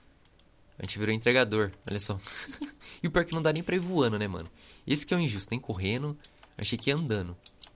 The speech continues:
Meu Deus, e o pior é que a quest tá onde? Cadê? Meu pai, onde tá o bichinho, mano?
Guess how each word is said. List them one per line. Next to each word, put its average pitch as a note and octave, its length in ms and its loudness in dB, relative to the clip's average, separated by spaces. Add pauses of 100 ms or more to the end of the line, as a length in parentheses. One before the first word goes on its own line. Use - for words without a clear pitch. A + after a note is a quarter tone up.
(120)
Meu G#2 100 -2
Deus, F#2 200 -4
e - 20 -4
o G2 60 -6
pior G2+ 140 0
é - 20 -2
que G2+ 260 -4
a F#2+ 60 -2
quest G2 300 -2
tá G2+ 180 -2
onde? F2 280 -6 (640)
Cadê? E2+ 280 -8 (1080)
Meu G2 100 -12
pai, - 160 -6 (180)
onde G2+ 140 -6
tá F#2+ 200 -2
o F#2 80 -2
bichinho, F#2 380 0
mano? F2 220 -8